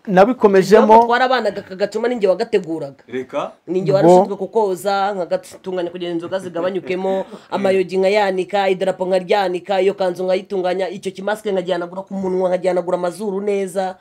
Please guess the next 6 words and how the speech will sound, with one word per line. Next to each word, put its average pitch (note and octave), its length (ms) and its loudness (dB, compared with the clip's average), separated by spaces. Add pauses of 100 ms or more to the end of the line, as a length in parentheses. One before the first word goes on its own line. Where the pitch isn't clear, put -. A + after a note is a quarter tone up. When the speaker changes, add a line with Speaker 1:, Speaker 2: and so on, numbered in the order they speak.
(480)
Speaker 2:
ibyoya G3 320 2
byabyo F3+ 400 -4
nkabitunganya. E3+ 880 -6
Iyo D4 280 0
yazaga C4+ 520 4
agasanga F3+ 260 -2